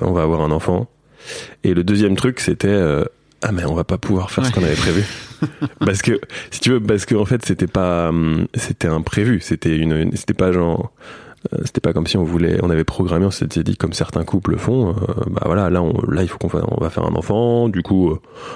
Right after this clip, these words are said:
Speaker 1: bon, bah, on va, on va voir ce qui arrive, et puis, bah, la nouvelle arrive, et c'est cool, et machin. Mais, hum, effectivement, on n'avait pas de méthode, euh, technique, euh, contra-,
Speaker 2: Ouais.
Speaker 1: de contraception. Et, et moi, je suis pas tellement, bah, pff,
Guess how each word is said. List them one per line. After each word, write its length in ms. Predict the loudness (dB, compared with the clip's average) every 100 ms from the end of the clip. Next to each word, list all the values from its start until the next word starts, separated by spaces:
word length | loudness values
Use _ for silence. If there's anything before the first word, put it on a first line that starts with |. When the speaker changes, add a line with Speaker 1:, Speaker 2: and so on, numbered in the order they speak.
| -6 -2
Speaker 1:
bon, 80 |
bah, 140 | 0 0
on 100 | 0
va, 140 | 0
on 80 | 2
va 80 | 0
voir 160 | 0 -2
ce 40 |
qui 100 | -2
arrive, 340 | 0 2 2 2
et 60 |
puis, 140 | 0 -2
bah, 140 | 0
la 80 | 0
nouvelle 260 | 0 0 0
arrive, 300 | 0 0 -2
et 60 |
c'est 200 | -4 -6
cool, 460 | -4 0 2 2 0
et 40 |
machin. 180 | -4 -6 -10 -14 -14 -14 -4
Mais, 300 | 0 2 2
hum, 480 | 2 2 0 0 -2 -2
effectivement, 340 | -4 -2 0
on 60 | 2
n'avait 180 | 2 0
pas 160 | 0
de 100 | 0
méthode, 360 | 0 2 0 0
euh, 300 | 0 0 0 0 -2 -2
technique, 520 | -2 0 0 0 -2
euh, 280 | -2 0 -2
contra-, 260 | -2 -2 -2
Speaker 2:
Ouais. 60 |
Speaker 1:
de 60 | 0
contraception. 720 | 0 -2 -2 -2 -4 -2 -2 -2 _ _ -18 -16 -16 -8 -2
Et, 600 | 0 2 2 2 2 2
et 680 | -2 -8 _ -12 -10 -2
moi, 100 | 0
je 60 | 0
suis 100 | 0
pas 180 | 0 0
tellement, 1160 | 2 2 2 2 2 2 2 2 2 2 0 0 0
bah, 220 | 0 0
pff, 240 | -2 -8